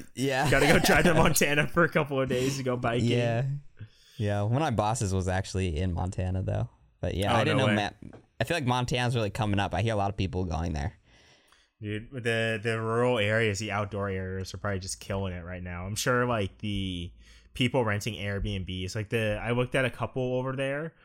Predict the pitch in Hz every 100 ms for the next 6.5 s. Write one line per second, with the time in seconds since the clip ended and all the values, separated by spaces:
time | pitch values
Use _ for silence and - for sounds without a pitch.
0 | _ _ 107 104 107 110 107 110 98 -
1 | - 117 117 113 104 101 110 107 101 90
2 | 95 113 - - 104 - 107 101 104 101
3 | 120 139 - _ _ _ _ 113 107 107
4 | 101 92 95 90 95 107 104 104 104 -
5 | 98 92 90 82 82 _ _ - - -
6 | 98 87 82 80 -